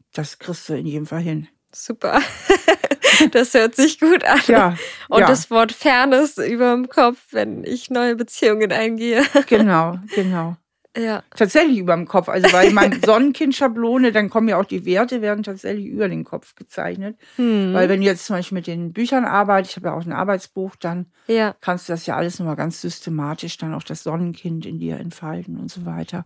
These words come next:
Speaker 2: Hm.
Speaker 1: Ja, aber das ist absolut machbar.
Speaker 2: Ich freu mich drauf.
Speaker 1: <laughs> Gut.
Speaker 2: <laughs>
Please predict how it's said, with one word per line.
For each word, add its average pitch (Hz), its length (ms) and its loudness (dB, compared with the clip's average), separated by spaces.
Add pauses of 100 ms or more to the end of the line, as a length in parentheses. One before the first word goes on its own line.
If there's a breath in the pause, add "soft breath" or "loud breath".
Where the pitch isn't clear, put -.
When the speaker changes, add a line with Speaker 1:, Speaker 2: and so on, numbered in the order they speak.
Speaker 2:
Hm. 190 680 -2
Speaker 1:
Ja, 156 220 -10 (380)
aber 165 180 2
das 170 160 -4
ist - 180 -8
absolut - 320 -8
machbar. 151 460 -4 (500)
Speaker 2:
Ich - 160 -20
freu 190 240 -8
mich 196 240 -12
drauf. 202 480 -8 (300)
Speaker 1:
<laughs> 269 260 2
Gut. 214 340 2
Speaker 2:
<laughs> - 60 -4